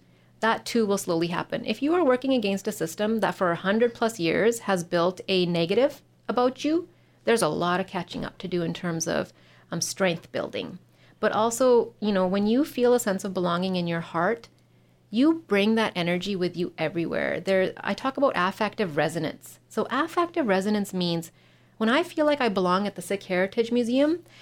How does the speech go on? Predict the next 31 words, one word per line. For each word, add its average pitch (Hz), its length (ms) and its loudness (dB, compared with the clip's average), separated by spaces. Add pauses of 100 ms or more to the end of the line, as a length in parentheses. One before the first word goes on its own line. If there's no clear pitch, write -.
(140)
that - 240 -4
aura, 208 480 4 (640)
I 233 120 2
walk 220 340 2
around 185 340 2
with 196 160 -4
me 208 240 -4
everywhere. 160 640 -6 (400)
And 226 240 6
nobody 240 400 4
can 208 180 -4
suck 175 280 -6
that 175 180 0
away 156 240 0
from 165 200 -6
me. 180 80 -4
Nobody 214 280 -2
can 226 160 0
take 185 240 -2
that 175 160 -4
away - 220 -4
from 185 180 -6
me, 190 100 -4
no 190 100 -4
matter 180 260 0
how 185 180 0
much 190 200 -2
negativity 165 600 -6
I 165 80 -2
may - 160 -8
face. - 480 -12